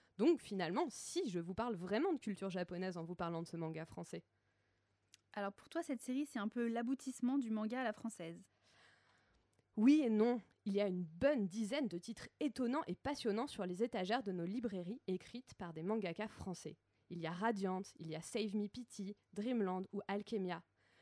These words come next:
Speaker 1: Mais j'ai choisi de vous parler de City Hall aujourd'hui parce que de toutes, ben, c'est ma chouchoute. Ce qui fait sa force, c'est qu'en respectant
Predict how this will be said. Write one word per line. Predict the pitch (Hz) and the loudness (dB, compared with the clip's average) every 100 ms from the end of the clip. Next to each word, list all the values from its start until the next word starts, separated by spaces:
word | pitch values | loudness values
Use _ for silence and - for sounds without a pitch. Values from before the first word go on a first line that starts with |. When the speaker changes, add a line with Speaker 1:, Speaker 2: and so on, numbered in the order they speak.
| _ - | _ 0
Speaker 1:
Mais | 302 | 4
j'ai | 208 | 4
choisi | - 247 254 | 2 2 0
de | 254 | -2
vous | 202 | 0
parler | 202 269 | 0 0
de | 208 | -2
City | 175 294 - 196 | -2 -4 -2 -2
Hall | 165 - | 0 2
aujourd'hui | 269 220 190 170 190 | 2 4 2 0 -8
parce | - - | -10 -6
que | 220 | -6
de | 190 | -4
toutes, | 165 - - - | -6 -10 -12 -8
ben, | 180 - - | -6 -6 -8
c'est | - 175 | -6 -4
ma | 185 | -4
chouchoute. | - 175 147 - - _ _ _ - - - - | -6 -10 -12 -12 -16 _ _ _ -20 -20 -20 -2
Ce | 254 | 0
qui | 254 | 2
fait | 277 349 | 0 0
sa | 233 | -2
force, | - - 208 - - - | -6 -4 -6 -8 -16 -4
c'est | 202 | 0
qu'en | 202 | 2
respectant | 202 302 - 226 - | 2 0 -2 -4 -4